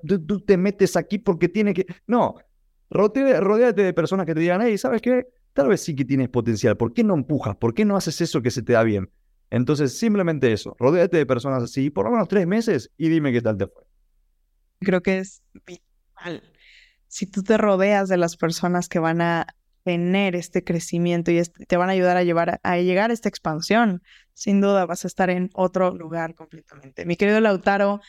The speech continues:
Speaker 2: ha sido un gusto, un placer de verdad esta entrevista contigo y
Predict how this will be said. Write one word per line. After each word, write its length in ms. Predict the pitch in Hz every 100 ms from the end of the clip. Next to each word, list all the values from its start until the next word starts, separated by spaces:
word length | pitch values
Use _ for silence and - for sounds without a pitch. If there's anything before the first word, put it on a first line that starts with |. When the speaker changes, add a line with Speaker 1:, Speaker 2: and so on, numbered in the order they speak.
| - _ _ -
Speaker 2:
ha 80 | 220
sido 240 | 247 240
un 140 | 240 226
gusto, 540 | 226 226 - 226 214
un 280 | 214 214 - -
placer 460 | 233 226 220 214
de 80 | 208
verdad 400 | 190 180 185 190 190 - - -
esta 540 | - 185 - 196 196 - -
entrevista 540 | - 190 180 180 - 185
contigo 600 | 175 170 185 190 220 247
y 400 | 202 202 190 185